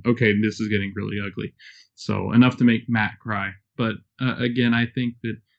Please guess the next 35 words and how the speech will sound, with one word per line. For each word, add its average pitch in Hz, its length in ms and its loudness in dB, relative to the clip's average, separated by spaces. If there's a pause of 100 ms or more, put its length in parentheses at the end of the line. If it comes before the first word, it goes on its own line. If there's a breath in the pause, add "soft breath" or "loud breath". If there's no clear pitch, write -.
(240)
I 139 80 -2
think 220 200 2
that 113 180 -4
Villa's 131 580 0
actually 131 340 -4
really 120 200 0
good 117 260 -2
too. 120 240 0
So 120 160 -6
I 110 80 -2
think 120 320 0 (920)
that 120 220 -2
doesn't 120 260 -2
help 120 200 -8
matters. 123 380 -4
I 110 80 -8
think 110 240 -4
Ross 110 340 -4
Barkley's 110 460 -4
a 110 60 -4
huge, 110 500 -4 (140)
uh, 123 80 0
addition 113 540 0
for 113 120 -6
them. 117 280 2 (560 loud breath)
Grealish 120 360 2
has 120 180 -4
played 117 260 0 (440)
probably 113 360 -4
the 107 100 -6
best 110 260 -4
football, 110 480 -6 (420)
uh, 104 200 -6 (100)
for 101 300 -4 (160)
a 123 40 -12